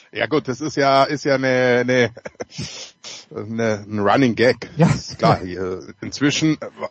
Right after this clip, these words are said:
Speaker 1: weiß halt jeder, wo mein Herz schlägt. Äh, ich hab's ja schon oft erwähnt, das war früher ein bisschen anders, da hat man sich da zurückgehalten als Kommentator. Kann Andreas durchaus auch was dazu sagen <laughs> zu den alten Zeiten und, und wie man,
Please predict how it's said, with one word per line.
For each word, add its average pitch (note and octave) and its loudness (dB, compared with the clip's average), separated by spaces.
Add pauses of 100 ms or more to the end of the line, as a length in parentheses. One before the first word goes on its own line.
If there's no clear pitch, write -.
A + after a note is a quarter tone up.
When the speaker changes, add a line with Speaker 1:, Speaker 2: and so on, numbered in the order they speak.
Speaker 1:
weiß C3 0
halt C3+ 4
jeder, C#3+ 2
wo B2+ 0
mein C3+ -2
Herz B2 -2
schlägt. B2 -2
Äh, B2+ 2
ich - -16
hab's A2 -8
ja A2+ 0
schon A2+ -6
oft A#2 -2
erwähnt, A#2+ 2
das A#2+ -4
war A#2 2
früher B2 2
ein A2+ 2
bisschen B2+ -2
anders, C#3 0
da C3 2
hat A#2+ -2
man A#2+ -6
sich - -10
da B2 0
zurückgehalten C#3+ 2
als C3 -6
Kommentator. C3 0
Kann C#3 0
Andreas C#3 2
durchaus E3+ 2
auch C#3+ 0
was D3+ -2
dazu D3+ -2
sagen C#3+ 2 (260)
<laughs> - -2
zu D3 -6
den C#3 2 (140)
alten C#3 -2
Zeiten C3+ 0
und, B2 -4
und A#2+ -6
wie B2+ -2
man, B2 0